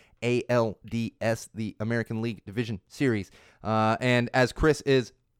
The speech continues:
so saying on the live feed right now, and as it's literally written in my notes, Chris, go Sox.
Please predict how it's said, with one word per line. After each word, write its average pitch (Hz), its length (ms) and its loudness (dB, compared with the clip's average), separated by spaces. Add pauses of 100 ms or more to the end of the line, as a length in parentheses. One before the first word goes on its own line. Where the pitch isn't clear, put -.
(420)
so 127 260 2
saying 123 460 0
on 120 160 0
the 113 100 0
live 113 220 0
feed 120 220 -6
right 113 200 2
now, 113 260 0
and 113 240 -2 (100)
as 113 180 -4
it's 117 160 -6
literally 117 480 0 (560)
written 135 260 6
in 139 160 0
my 123 120 2
notes, 123 240 4
Chris, - 380 2 (560)
go 92 120 -2
Sox. - 580 -6